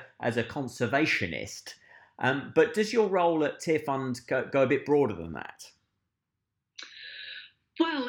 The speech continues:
Speaker 2: in one sense, I would say you can't go broader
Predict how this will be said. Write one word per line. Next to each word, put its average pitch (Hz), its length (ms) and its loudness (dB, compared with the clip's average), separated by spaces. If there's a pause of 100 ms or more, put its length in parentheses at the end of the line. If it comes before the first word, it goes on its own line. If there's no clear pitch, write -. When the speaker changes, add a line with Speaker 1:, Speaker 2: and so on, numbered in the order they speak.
Speaker 2:
in 294 280 -4
one 359 580 -2
sense, 190 400 -6
I 233 140 -4
would 233 160 -8
say 226 220 -4
you 226 320 -6
can't 214 300 -6 (140)
go 254 380 0
broader 156 380 -6